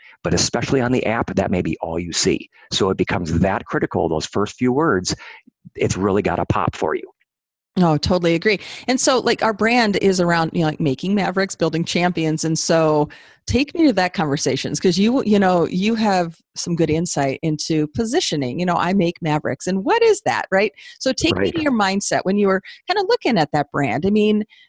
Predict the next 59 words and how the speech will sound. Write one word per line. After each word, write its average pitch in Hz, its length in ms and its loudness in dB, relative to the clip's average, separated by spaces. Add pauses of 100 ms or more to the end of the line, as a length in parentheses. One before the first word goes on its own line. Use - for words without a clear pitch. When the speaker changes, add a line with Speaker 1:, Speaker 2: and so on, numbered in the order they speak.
(140)
Speaker 2:
you 247 240 2
do 262 280 4
have 196 140 -2
some 180 200 2
valid 196 580 0
concepts 214 460 0
here. 170 100 2
And 170 100 0
this 196 140 0
is 226 100 0
where 208 120 4
people 196 280 0
are 170 120 2
listening 175 380 -2
to 165 100 -6
Jared 170 320 -2
and 156 80 -2
going, 156 200 0
"Oh 165 60 0
my 165 140 0
gosh, 160 340 -2
like, 156 200 0 (100)
I 165 160 0
wanna 156 320 0
check 143 260 -4
into 147 320 -2
this. 147 220 0
I, 165 80 0 (100)
I 170 120 -2
need 160 180 -2
to 151 80 -2
see 147 160 -4
what 143 160 -2
Jared's - 260 -4
all 135 140 0
about 135 360 0
and 151 120 0
what - 140 -4
this - 120 -6
pop 151 220 -2 (100)
thing 143 220 -2
means." 131 280 -4 (600)
But, 302 140 0
like, 294 180 2
take 285 220 2
people, 180 340 2
'cause 208 220 0 (400)
the 196 60 2
Maverick 190 340 0
is 190 120 2
a 175 60 2
brand. 180 480 2 (120)
And 190 100 2
so 185 320 2 (100)
give 233 180 0
me 349 120 2
some - 200 -4
insight 170 440 0
there 147 420 0